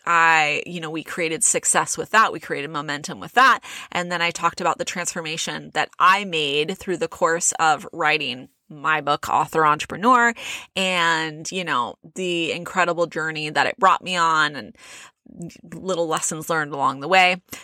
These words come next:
This was kind of a shorter story for me because I had gone deep on some of the other stories, so I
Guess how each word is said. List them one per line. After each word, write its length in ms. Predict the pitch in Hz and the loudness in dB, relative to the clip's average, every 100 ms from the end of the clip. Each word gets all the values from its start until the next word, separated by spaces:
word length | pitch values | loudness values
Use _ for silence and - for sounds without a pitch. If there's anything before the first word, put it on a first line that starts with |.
| _ | _
This 220 | - 294 - | 2 4 4
was 100 | 262 | 2
kind 180 | 233 | 0
of 80 | 196 | 0
a 60 | 175 | 0
shorter 560 | - - 175 180 196 | 0 2 2 4 2
story 420 | 196 - 202 202 208 | 2 2 4 2 0
for 200 | - 180 | -2 -2
me 260 | 175 185 | -2 -2
because 280 | 202 208 196 | -4 -4 -2
I 160 | - 196 | 2 2
had 220 | 214 180 | 0 0
gone 280 | 175 180 175 | 2 2 0
deep 360 | - 180 - - | -4 -4 -4 -6
on 120 | 175 | -2
some 160 | - 180 | 0 0
of 60 | |
the 140 | 170 - | 0 0
other 220 | 165 185 | 0 0
stories, 440 | - 214 214 214 | 0 2 2 4
so 140 | 214 180 | 4 2
I 140 | 170 | -2